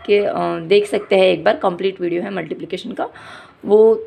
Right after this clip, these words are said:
तीन steps है उसमें, वो steps follow करके आप multiplication आराम से abacus पे कर सकते हैं, ओके। जैसे कि फ़ोर्टी फ़ोर है, ओके, फ़ोर्टी फ़ोर है, ठीक है।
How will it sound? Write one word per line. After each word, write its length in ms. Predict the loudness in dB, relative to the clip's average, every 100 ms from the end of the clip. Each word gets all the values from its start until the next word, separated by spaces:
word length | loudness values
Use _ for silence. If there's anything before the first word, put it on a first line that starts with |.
| -4
तीन 220 | 0 2 0
steps 380 | 0 -2 0
है 80 | -2
उसमें, 260 | -2 -4 -4
वो 180 | 2 2
steps 320 | 2 -2 -4
follow 240 | 0 0 0
करके 240 | -2 -4
आप 140 | -4
multiplication 580 | -4 -6 -8 -10 -10 -8
आराम 280 | -2 0 0
से 120 | -2
abacus 320 | -4 -4 -8 -8
पे 120 | -6
कर 120 | -6
सकते 260 | -10 -10 -8
हैं, 80 | -8
ओके। 360 | -12 -16 -6
जैसे 200 | -2 0
कि 120 | 2 2
फ़ोर्टी 320 | 4 4 2
फ़ोर 240 | 2 2
है, 60 | 2
ओके, 240 | -2 -4 -8 -20 -4
फ़ोर्टी 300 | 2 2 2 0
फ़ोर 260 | 4 4
है, 140 | 2 -6 -16 _ -20 -8
ठीक 120 | -2
है। 80 | -2